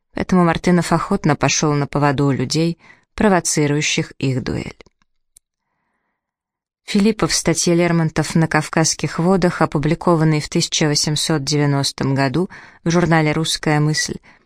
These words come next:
описывает Мартынова, подтверждая острую наблюдательность насмешливого поэта.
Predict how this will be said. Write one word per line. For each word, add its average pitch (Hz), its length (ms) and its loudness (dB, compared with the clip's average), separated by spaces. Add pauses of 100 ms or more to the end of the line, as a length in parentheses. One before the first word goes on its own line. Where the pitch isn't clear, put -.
(260)
описывает 190 540 0
Мартынова, 175 600 2
подтверждая 147 640 0
острую 147 400 0
наблюдательность 147 880 0 (280)
насмешливого 165 800 0
поэта. - 540 -4